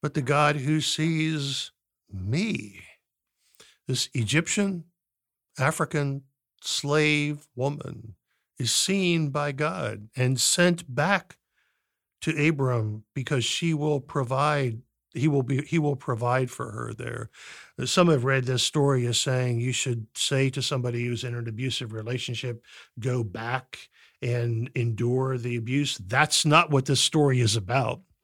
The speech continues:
Uh, God goes with her and protects her. Uh, and then he tells us that Abram was eighty-six years old when this happened. Very next chapter, Abram is ninety-nine years old, and God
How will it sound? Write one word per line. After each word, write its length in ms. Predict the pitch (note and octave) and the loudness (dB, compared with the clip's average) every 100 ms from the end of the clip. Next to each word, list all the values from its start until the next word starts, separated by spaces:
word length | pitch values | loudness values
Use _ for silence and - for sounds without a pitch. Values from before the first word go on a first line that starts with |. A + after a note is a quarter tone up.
| - - - - _ | -18 -16 -18 -20 _
Uh, 240 | A#2+ A#2+ A#2 C3+ - - C3 B2 | 0 2 2 -2 -10 -14 -10 2
God 360 | D3 D#3+ F#3+ C3+ | 8 8 8 6
goes 280 | A#2 G#2+ | 2 2
with 200 | G#2 F#2+ | -2 -8
her 360 | A2+ A2 - G2+ - _ _ _ - - B2+ | -8 -8 -8 -12 -16 _ _ _ -20 -10 0
and 220 | A#2+ A#2 | 0 2
protects 520 | C3 A#2 C#3+ C#3 - | 2 2 2 0 -4
her. 460 | - A#2+ A#2 A2 - _ _ _ _ | -6 -6 -8 -12 -16 _ _ _ _
Uh, 220 | - A2+ C3+ | -6 -6 0
and 160 | C#3 D#3 | 6 8
then 340 | F#3+ E3+ - - | 8 4 0 -2
he 140 | C#3 | 0
tells 280 | D3 D3 C#3 | 4 4 6
us 200 | C#3+ - | 4 4
that 220 | C#3 C3+ - _ _ | 0 0 -4 _ _
Abram 360 | C#3+ C#3 C#3 C3 | -2 0 2 2
was 280 | C3 B2+ - | 2 0 0
eighty-six 600 | C#3 C3+ C#3+ - C#3+ - | 0 2 2 2 0 -2
years 240 | C#3+ C3 B2+ | -2 -2 -2
old 280 | B2 A#2 | -4 -4
when 120 | D3+ A#2+ | -4 -2
this 220 | A#2+ - | 0 -2
happened. 420 | A#2+ A2+ A#2+ A2+ - - - - | -4 -6 -8 -8 -10 -18 -8 4
Very 220 | D#3 C#3+ | 6 8
next 240 | C#3+ C#3 | 6 4
chapter, 500 | - D3 D3 D#3 C#3+ | 6 6 6 4 2
Abram 360 | C3+ C3+ C#3 C3+ | 2 2 2 0
is 140 | C3+ | 0
ninety-nine 600 | C#3 C#3 C#3 C#3+ D3 D#3+ | 2 2 2 0 2 4
years 240 | C3+ A2+ C3 | 2 0 -2
old, 240 | A2 A2 | -4 -2
and 200 | B2 A2+ | -2 0
God 360 | C3 C3 C3 | 2 2 2